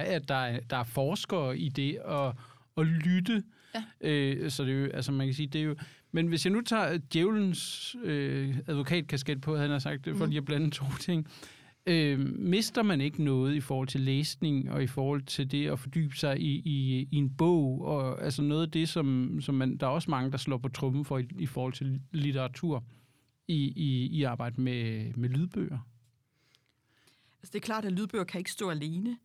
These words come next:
Speaker 3: Vi skal stadigvæk bevare den almindelige klassiske læsning, hvor vi læser med, med øjne og, med, og på den måde. Øhm, men det er et supplement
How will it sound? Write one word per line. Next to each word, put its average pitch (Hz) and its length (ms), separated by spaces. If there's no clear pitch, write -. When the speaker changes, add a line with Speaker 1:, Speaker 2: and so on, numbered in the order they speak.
Speaker 3:
Vi 196 60
skal 185 180
stadigvæk 202 360
bevare 185 380
den 175 120
almindelige 170 440
klassiske 170 580
læsning, 156 640
hvor 175 140
vi 165 120
læser 175 500
med, 165 340
med 180 140
øjne 180 460
og, 165 120
med, 170 140
og - 140
på - 60
den 202 200
måde. 170 240
Øhm, 156 680
men 185 260
det 175 180
er 151 40
et 135 100
supplement 175 600